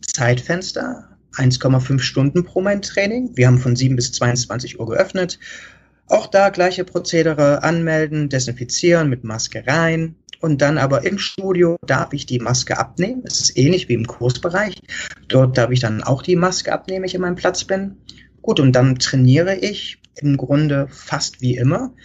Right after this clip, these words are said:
Ähm, bei uns war es schon immer so, dass die Mitglieder die Kontaktflächen mit dem Handtuch abdecken und, äh, die Kontaktflächen auch dann, äh, desinfizieren. Ähm, das war bei uns zum Glück schon immer. Das heißt, das war jetzt für die Mitglieder nicht so eine große,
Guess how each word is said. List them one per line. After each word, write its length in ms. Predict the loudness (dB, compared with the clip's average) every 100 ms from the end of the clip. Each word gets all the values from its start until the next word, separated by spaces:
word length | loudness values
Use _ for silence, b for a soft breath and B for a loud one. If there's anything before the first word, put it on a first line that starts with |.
| B B B _ 2
Ähm, 340 | 4 4 0
bei 100 | 0
uns 280 | 0 -2 -4
war 160 | -4
es 80 | -4
schon 240 | -4 -2 0
immer 340 | 0 2 0
so, 320 | 2 2 2
dass 340 | 0 -2 -4 -2
die 220 | 0 2
Mitglieder 800 | 2 0 0 2 4 4 2 0
die 400 | -2 -2 -2 -4
Kontaktflächen 680 | -4 -2 -4 -2 -4 -2 -2
mit 140 | 0
dem 140 | 2
Handtuch 300 | 2 2 -4
abdecken 600 | -6 -2 -4 0 0 -2 B B B B
und, 440 | 2 4 4 0 0
äh, 460 | 4 4 4 2
die 100 | 0
Kontaktflächen 720 | 0 0 -2 -4 -4 -2 -2 -2
auch 180 | -2
dann, 440 | 2 4 4 2 -2
äh, 160 | -6 -2
desinfizieren. 880 | 0 0 -2 -4 0 0 -2 -8 -16 _ _ _ 2
Ähm, 420 | 4 6 4 2
das 260 | -2 -2 -2
war 200 | 0 2
bei 200 | 2 2
uns 400 | 2 0 0 -4
zum 260 | -6 0 2
Glück 180 | 2 0
schon 240 | -6 -8
immer. 340 | -2 0 2 0
Das 200 | -2 0
heißt, 280 | 0 0 -2
das 180 | -2
war 120 | 0 0
jetzt 120 | 0
für 80 | 0
die 120 | 2
Mitglieder 400 | 2 0 2 4
nicht 340 | 4 4 0
so 80 | -2
eine 120 | -2
große, 520 | -4 -10 -10 -8 -8